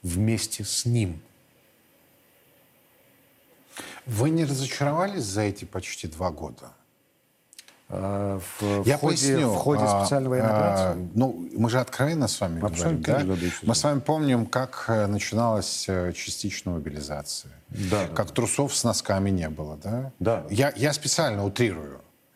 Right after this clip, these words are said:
Speaker 2: Вот. И, и таких вот моментов очень много. Я очень хоро-, я привожу всегда пример, э, цитаты, э, моего коллеги Евгения Поддубного. Э,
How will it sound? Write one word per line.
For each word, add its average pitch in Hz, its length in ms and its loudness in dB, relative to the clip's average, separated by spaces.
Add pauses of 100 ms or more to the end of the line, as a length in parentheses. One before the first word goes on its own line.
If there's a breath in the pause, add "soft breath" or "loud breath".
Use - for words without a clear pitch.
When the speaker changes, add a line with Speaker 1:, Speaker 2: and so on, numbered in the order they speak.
(300 loud breath)
Speaker 2:
Вот. 92 360 0
И, 135 300 4
и 127 280 2
таких 147 380 -2
вот 143 140 0
моментов 139 480 2
очень 135 220 -2
много. 104 160 2
Я 120 80 4
очень - 160 -2
хоро-, 135 220 0
я 117 180 2
привожу 131 380 0
всегда 123 360 0
пример, 135 360 -2 (500 loud breath)
э, 113 220 2
цитаты, 139 520 -2 (260)
э, 107 380 0
моего 123 260 2
коллеги 123 380 0
Евгения 107 480 2
Поддубного. 101 680 -2 (540 loud breath)
Э, 98 380 2